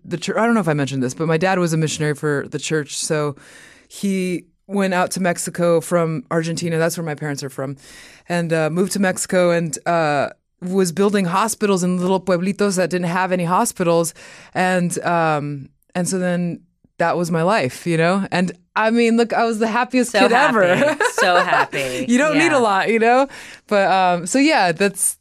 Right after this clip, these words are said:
Speaker 1: I wouldn't change a thing, man. I love it, you know? And, and it's interesting because, you know, as much as I love Argentina and, you know, that's where my, my family's from, to me, Mexico is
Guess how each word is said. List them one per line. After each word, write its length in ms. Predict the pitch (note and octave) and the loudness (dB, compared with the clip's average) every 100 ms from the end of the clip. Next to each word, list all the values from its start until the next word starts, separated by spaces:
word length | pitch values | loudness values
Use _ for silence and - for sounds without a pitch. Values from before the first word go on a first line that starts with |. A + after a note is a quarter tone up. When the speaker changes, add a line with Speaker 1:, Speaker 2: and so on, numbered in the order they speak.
| _ _ _ G#3+ - - - - | _ _ _ -20 -20 -20 -20 -4
Speaker 1:
I 120 | A3 | 0
wouldn't 240 | B3 A#3+ A3 | 4 4 4
change 240 | A3+ G#3 | 2 2
a 60 | E3+ | 2
thing, 300 | G3+ E3+ D3+ | 2 0 0
man. 140 | D3+ | 0
I 80 | E3 | 2
love 240 | F3 F3+ | 2 2
it, 180 | C#3 - | 0 -2
you 60 | D#3+ | -4
know? 100 | D#3+ | -2
And, 100 | F3+ | 0
and 340 | E3 F#3+ F#3+ - - - - - | 0 0 0 -2 -18 -20 -8 -4
it's 180 | A#3 | -2
interesting 420 | D#4+ D#4 D4+ C#4+ B3 | 0 0 0 0 0
because, 320 | A#3+ A3+ G#3 | 0 -2 0
you 60 | |
know, 100 | G#3+ | 0
as 140 | G3+ F#3 | 0 2
much 180 | G3+ G3+ | 0 0
as 80 | |
I 100 | G3 | 0
love 220 | F3+ F#3 F3 | 2 2 2
Argentina 760 | F3 E3 F3 F3+ F3+ F3 E3+ E3 - - | 0 0 -2 -2 0 0 0 -4 -10 -6
and, 540 | F3+ F3+ D#3+ - - - | -4 -4 -6 -14 -18 -8
you 120 | F3 | -2
know, 80 | E3 | 0
that's 260 | E3 - | 0 0
where 160 | E3+ E3 | 0 0
my, 200 | D#3+ D3+ - - | 0 -4 -8 -12
my 240 | - D#3 D3+ | -4 -2 -4
family's 560 | - F#3 G3+ G#3 D#3+ | -4 -2 0 0 -2
from, 360 | - G3+ F3 E3 - - - | -2 -2 0 -2 -10 -20 -18
to 120 | - G3 | -6 0
me, 380 | G#3 G3+ F#3 - - - _ _ | 2 2 0 -4 -14 -20 _ _
Mexico 640 | F#3 F#3 - - F#3 D#3+ - D#3 | -2 -2 -2 -2 2 2 0 -4
is 260 | D#3 - | -6 -8